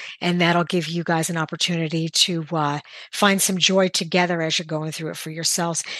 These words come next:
Thank you so much, Jody. I really appreciate your time. I love what you're doing. I think this is exactly what we need in this world. Um, and joy is something that we all need to find within ourselves and, and not only,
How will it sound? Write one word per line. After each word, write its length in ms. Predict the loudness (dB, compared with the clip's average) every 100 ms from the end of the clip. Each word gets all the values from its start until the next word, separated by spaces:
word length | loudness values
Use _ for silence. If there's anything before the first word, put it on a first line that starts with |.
| -6
Thank 260 | 0 2 4
you 80 | 4
so 300 | 6 6 6
much, 300 | 6 4 4
Jody. 360 | 6 6 4
I 200 | 4 4
really 400 | 4 2 0 2
appreciate 680 | -2 -2 -2 0 0 0 -2
your 60 | -4
time. 340 | 0 2 4
I 80 | 2
love 400 | 4 6 6 6
what 160 | 2
you're 140 | 0 -2
doing. 440 | 0 2 2 0 -2 -6 -4 0
I 100 | 2
think 260 | 4 2
this 180 | 2 0
is 120 | 0
exactly 600 | -2 0 4 6 4 2
what 140 | 2 2
we 140 | 0
need 220 | 0 0
in 120 | 0
this 220 | 0 0 2
world. 340 | 4 4 2 -4 -8 -2
Um, 320 | 4 4 4
and 220 | 2 0 2
joy 420 | 2 6 6 6
is 120 | 4
something 420 | 4 2 2 0
that 180 | 2 2
we 140 | 2
all 180 | 4 4
need 280 | 2 0 0
to 140 | 0
find 320 | 0 2 2 2
within 220 | -2 -2
ourselves 540 | 2 2 4 2 0
and, 180 | -2 -4
and 140 | -4
not 200 | 0 2
only, 380 | 2 0 0 -2